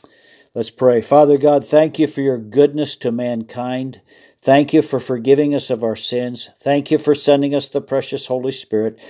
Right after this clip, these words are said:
Thank you for giving us the entire Word of God to give us counsel and direction.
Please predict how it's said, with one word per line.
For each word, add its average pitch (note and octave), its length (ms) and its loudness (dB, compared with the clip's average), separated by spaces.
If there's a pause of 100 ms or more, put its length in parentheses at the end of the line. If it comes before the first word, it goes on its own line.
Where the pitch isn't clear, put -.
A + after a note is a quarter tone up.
(280)
Thank D3 260 4
you E3 100 2
for D#3 180 -2
giving C#3 360 2
us C#3 180 -2
the C3+ 140 -4
entire C#3 600 0
Word C3+ 240 0
of C#3 160 0
God A#2+ 400 0
to A#2+ 120 -14
give B2+ 220 -2
us B2+ 140 -6
counsel C3+ 480 -4
and D3 120 0
direction. A#2 600 0